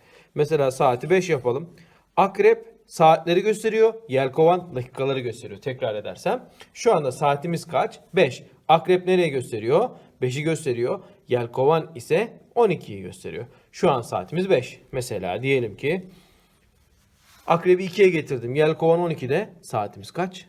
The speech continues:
Saatimiz şu an iki. Gayet basit değil mi? Akrep saatleri gösteriyor. Yelkovan ise dakikaları. Ve yelkovan on ikide ise her zaman bize tam saatleri gösteriyor. Evet sevgili öğrenciler.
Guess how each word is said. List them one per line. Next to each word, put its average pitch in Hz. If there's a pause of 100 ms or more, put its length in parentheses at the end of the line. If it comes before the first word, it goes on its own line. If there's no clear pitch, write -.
(100)
Saatimiz 101
şu 90
an -
iki. - (440)
Gayet 190
basit 208
değil 226
mi? 120 (360)
Akrep 214
saatleri 135
gösteriyor. 98 (360)
Yelkovan 156
ise 180
dakikaları. 120
Ve 131
yelkovan 175
on 277
ikide 127
ise 240 (200)
her 247
zaman 156
bize 185
tam 160
saatleri 123
gösteriyor. - (720)
Evet 143
sevgili 117
öğrenciler. 98